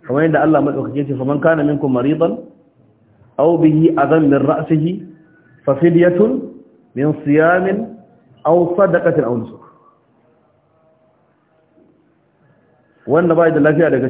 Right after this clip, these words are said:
cikin ku, ko kuma yana da wani abu mai cutarwa a kansa, to, fa fidyatun, zai yi fidya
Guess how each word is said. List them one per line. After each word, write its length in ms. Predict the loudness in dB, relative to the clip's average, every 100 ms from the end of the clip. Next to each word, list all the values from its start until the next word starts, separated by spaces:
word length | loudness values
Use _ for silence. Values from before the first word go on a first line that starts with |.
| -2
cikin 160 | -2
ku, 120 | -2 -6 -12 -20 _ _ _ _ _ _ _ _ _ _ _ _ _ _ _ _ _ _ _ _
ko 280 | -2 2 2 2
kuma 220 | 2 4
yana 320 | 4 2 2
da 160 | 2 2
wani 160 | 2
abu 240 | 0 0 2
mai 240 | 2 0 -2
cutarwa 640 | -4 0 2 4 4 2
a 80 | -2
kansa, 480 | -2 -2 -2 -8 -14 -20 _ _ _ _ _ _ _ _ _ _ _ _ _ _ _
to, 100 | -2
fa 120 | -2 0
fidyatun, 560 | 2 2 2 0 0
zai 120 | 2 4
yi 100 | 4 2
fidya 480 | 2 2 2 -4